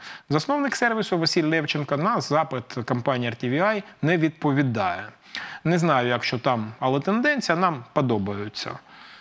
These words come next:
Хватить вже усьому світу бачити цю Z-символіку. Правда, в самій Москві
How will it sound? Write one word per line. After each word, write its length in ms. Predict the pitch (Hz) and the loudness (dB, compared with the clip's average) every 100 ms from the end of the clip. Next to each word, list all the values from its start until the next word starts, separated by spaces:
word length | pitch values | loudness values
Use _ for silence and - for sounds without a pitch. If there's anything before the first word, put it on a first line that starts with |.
| - | -6
Хватить 420 | - 180 151 120 | 2 2 2 0
вже 240 | 104 113 107 | 0 -2 -2
усьому 360 | 139 120 117 117 | -4 -2 0 0
світу 340 | - 185 170 | 0 0 0
бачити 560 | 127 110 139 143 113 110 | -4 2 2 2 -2 -6
цю 280 | - 120 117 - - - | -4 -4 -4 -8 -16 -2
Z-символіку. 800 | 117 117 - 120 117 104 113 - - _ - - _ _ _ _ _ _ _ | 0 0 0 0 0 -2 -8 -14 -18 _ -20 -20 _ _ _ _ _ _ _
Правда, 320 | - 254 226 | 2 2 2
в 60 | 202 | 0
самій 400 | - 196 220 277 | 2 2 2 2
Москві 520 | 262 233 - 233 226 | 0 -2 0 0 0